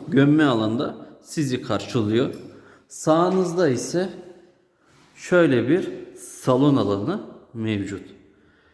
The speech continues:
Tavanlarda spot aydınlatmalar, içlerde led havuzları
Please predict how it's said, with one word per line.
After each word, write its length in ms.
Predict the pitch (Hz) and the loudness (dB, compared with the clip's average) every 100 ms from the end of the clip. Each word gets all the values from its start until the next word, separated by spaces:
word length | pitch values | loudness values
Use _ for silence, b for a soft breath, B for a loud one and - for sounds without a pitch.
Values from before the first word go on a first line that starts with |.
| b b | b b
Tavanlarda 720 | - 151 165 160 151 123 107 | 2 4 6 4 4 2 0
spot 460 | 95 - - 135 135 | -4 -8 -4 -2 2
aydınlatmalar, 960 | 143 139 147 147 151 151 147 156 151 - 147 | 2 2 2 2 2 2 2 2 0 -4 -6
içlerde 720 | 139 - 147 113 120 117 127 | -6 -2 2 2 2 2 2
led 180 | 151 - | 2 0
havuzları 720 | 123 113 107 104 110 170 208 | -2 0 0 0 0 0 -2